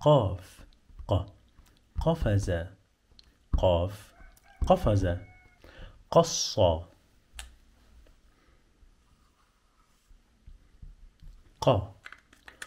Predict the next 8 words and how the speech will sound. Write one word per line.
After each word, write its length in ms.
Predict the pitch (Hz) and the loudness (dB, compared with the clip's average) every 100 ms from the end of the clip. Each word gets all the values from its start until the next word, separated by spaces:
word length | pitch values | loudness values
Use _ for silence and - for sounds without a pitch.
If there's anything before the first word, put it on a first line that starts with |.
| - _ | -20 _
ق. 340 | - 123 95 - - _ _ _ _ _ _ _ _ _ _ _ _ _ _ _ _ _ _ _ _ _ _ 1077 _ _ _ - _ _ _ _ 659 - _ - - - - | 2 2 2 -8 -20 _ _ _ _ _ _ _ _ _ _ _ _ _ _ _ _ _ _ _ _ _ _ -20 _ _ _ -20 _ _ _ _ _ -20 _ -20 -20 -20 -8
قص، 840 | 131 123 101 - - - - - - _ _ _ _ _ _ _ _ _ - - - _ _ - | 4 4 4 -6 -6 -6 -10 -12 -18 _ _ _ _ _ _ _ _ _ -20 -20 -20 _ _ 2
قص، 680 | 135 104 104 - - - - _ _ _ _ _ _ - | 4 4 -2 -6 -8 -12 -20 _ _ _ _ _ _ -4
قص. 960 | 110 104 101 110 - - - - - 131 127 131 - _ - _ | 2 4 4 2 -2 -10 -10 -10 0 2 2 -2 -16 _ -20 _
حرف 340 | - 139 139 104 | 0 0 0 -4
الصاد 840 | 101 - 101 92 95 117 165 131 | -8 -2 0 2 2 0 -2 -2
بيتنطق 440 | 101 95 101 101 101 | -2 0 -2 -2 -4
مرتين، 840 | 101 104 110 110 120 123 117 104 | 0 0 0 -4 -4 -4 -4 -10